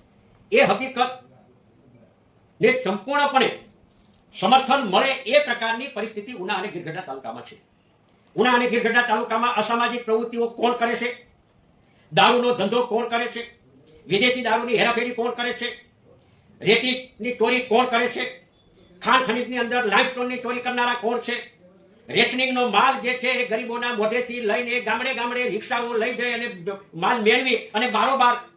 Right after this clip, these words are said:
મિલોની અંદર મોકલવાનો ધંધો કોણ કરે છે, આ તમામ પ્રકારની અસામાજિક જે પ્રવૃત્તિઓ જે છે એ પ્રવૃત્તિઓથી ઉના તાલુકાની અને ગીરગઢડા તાલુકાની જનતા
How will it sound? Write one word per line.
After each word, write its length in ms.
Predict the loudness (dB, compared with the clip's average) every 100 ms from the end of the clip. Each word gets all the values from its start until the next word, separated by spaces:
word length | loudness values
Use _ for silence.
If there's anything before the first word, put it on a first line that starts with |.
| _ -2
મિલોની 380 | 2 2 2
અંદર 340 | 0 0 -2 -4
મોકલવાનો 580 | -4 0 0 2 2 0
ધંધો 340 | -2 0 0
કોણ 300 | 0 0 0
કરે 200 | 2 0
છે, 300 | 0 -4 -6 -18 _ _ _ -2
આ 180 | -2 0
તમામ 360 | 0 2 2
પ્રકારની 380 | -2 -2 -2 -2
અસામાજિક 600 | -4 -4 -2 -4 -4 -4
જે 60 | -6
પ્રવૃત્તિઓ 500 | -6 -8 -10 -8 -8
જે 200 | -6 -6
છે 100 | -2
એ 420 | -2 -4 -4 -4
પ્રવૃત્તિઓથી 800 | -4 -6 -8 -6 -4 -4 -8 -10
ઉના 300 | -8 -2 -2
તાલુકાની 560 | -2 -4 -4 -4 -4 -4
અને 140 | -4
ગીરગઢડા 500 | -4 -4 -4 -4 -4
તાલુકાની 480 | -4 -4 -4 -6 -6
જનતા 400 | -8 -2 0